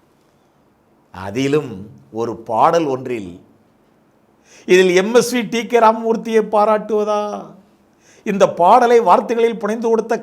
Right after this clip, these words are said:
கண்ணதாசனை பாராட்டுவதா, இந்த பாடலுக்கு குரல் கொடுத்த சீர்காழி கோவிந்தராஜனை பாராட்டுவதா, அல்லது இந்த பாடலில், இந்த படத்தில் நடித்தார்களே மாவீரன் கர்ணனாக நடிகர் திலகம்,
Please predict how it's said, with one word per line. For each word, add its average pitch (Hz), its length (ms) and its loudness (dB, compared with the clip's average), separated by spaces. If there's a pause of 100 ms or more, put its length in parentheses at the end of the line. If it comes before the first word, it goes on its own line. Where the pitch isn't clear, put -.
கண்ணதாசனை 226 560 2 (140)
பாராட்டுவதா, 170 640 -4 (800)
இந்த 208 140 2 (120)
பாடலுக்கு 247 440 6 (100)
குரல் 240 200 0
கொடுத்த 233 220 0 (100)
சீர்காழி 254 380 0 (120)
கோவிந்தராஜனை 254 640 6 (100)
பாராட்டுவதா, 175 600 -4 (1160)
அல்லது 180 260 0 (100)
இந்த 170 140 -4 (120)
பாடலில், 196 440 2 (280)
இந்த 165 140 0 (120)
படத்தில் 220 440 -2
நடித்தார்களே 180 640 -6 (540)
மாவீரன் 190 480 2
கர்ணனாக 185 480 -4
நடிகர் 196 320 -6
திலகம், 190 300 -12